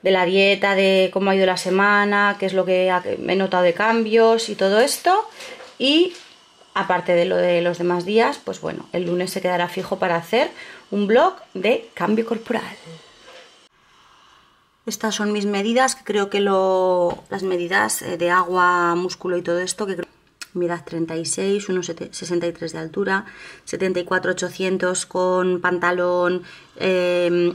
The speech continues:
el tanga, el sujetador, camiseta, camisa y jersey, pero bueno, así luego ya el cambio será más drástico.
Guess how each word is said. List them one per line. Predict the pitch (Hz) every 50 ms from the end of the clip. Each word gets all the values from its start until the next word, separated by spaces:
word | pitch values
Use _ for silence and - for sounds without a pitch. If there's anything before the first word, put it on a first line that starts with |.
| - 214
el | 208 202 196
tanga, | 196 185 175 170 170
el | 170 175
sujetador, | - - 170 - 185 170 175 180 170 165 170 175 170
camiseta, | - 175 175 180 175 - - 175 175 170 165 170 170 170 - - -
camisa | - 180 180 180 170 170 - - 170 165
y | 170
jersey, | - - 175 156 - - 196 202
pero | 202 180 156 160 156
bueno, | 160 165 160 143 - - - - - - - - - - - - -
así | - 165 - - 170
luego | 175 165 160 165 170
ya | 170 175 170
el | 165 165
cambio | 170 175 170 170 175
será | 170 - 175 170 165
más | 165 165 160 156 156 156 156 - - -
drástico. | - 165 175 175 - - 190 - - 233 277